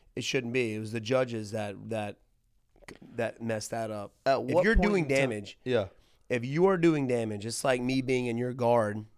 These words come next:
Speaker 1: You throw up one or two submissions that doesn't land, but I punched you in the face fifty times,
Speaker 2: Mm-hmm.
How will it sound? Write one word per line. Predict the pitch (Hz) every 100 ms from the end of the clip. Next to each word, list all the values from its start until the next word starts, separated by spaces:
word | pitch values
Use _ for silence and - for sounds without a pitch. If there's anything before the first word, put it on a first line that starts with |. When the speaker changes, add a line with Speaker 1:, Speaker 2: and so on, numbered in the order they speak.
| _ _ _ _ _ -
Speaker 1:
You | 127 139
throw | - 147 123
up | 117
one | 123 123
or | 113
two | 139 120
submissions | - 113 123 - 113
that | 113 117
doesn't | 131 123 110
land, | 123 120 110
but | 113
I | 113
punched | 135 120 -
you | 117
in |
the | 107
face | - 123 120
fifty | 113 107 104
times, | 113 107 107 - - -
Speaker 2:
Mm-hmm. | 113 127 143